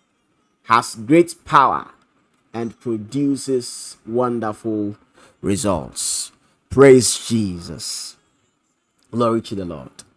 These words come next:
I'd like us to pay attention to a couple of things. We will zoom in very soon on verse fourteen downwards. But let us look at the context of this particular passage.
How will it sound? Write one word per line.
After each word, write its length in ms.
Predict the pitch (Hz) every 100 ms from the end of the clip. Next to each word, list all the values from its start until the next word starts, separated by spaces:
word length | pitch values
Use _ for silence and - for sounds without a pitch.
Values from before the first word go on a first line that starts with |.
| _ _ -
I'd 80 | 160
like 140 | 254
us 160 | 254 -
to 160 | 151 - _
pay 140 | 180 175
attention 480 | 147 - 143 143 131
to 140 | 127
a 40 |
couple 320 | - 131 135 120
of 120 | -
things. 600 | - 113 107 98 - - _ _ _
We 80 | 127
will 200 | 135 135
zoom 480 | 120 117 147 214 214
in 260 | 170 170 143
very 260 | 147 147 143
soon 640 | - 143 135 123 120 120 _ _ _
on 280 | 120 113 113
verse 280 | 110 104 -
fourteen 520 | - 160 139 139 131
downwards. 720 | 120 117 101 90 95 - - _ _ _ _ _ _ -
But 200 | 127 123
let 180 | 202 240
us 220 | 220 175
look 260 | 175 175 -
at 100 | 135
the 140 | 127 -
context 720 | - 165 156 - 147 - - -
of 180 | 113 113
this 600 | 123 - - - - _ _ _ _ _ _ _ -
particular 560 | 123 - 127 123 117 -
passage. 720 | - 120 - - _ - -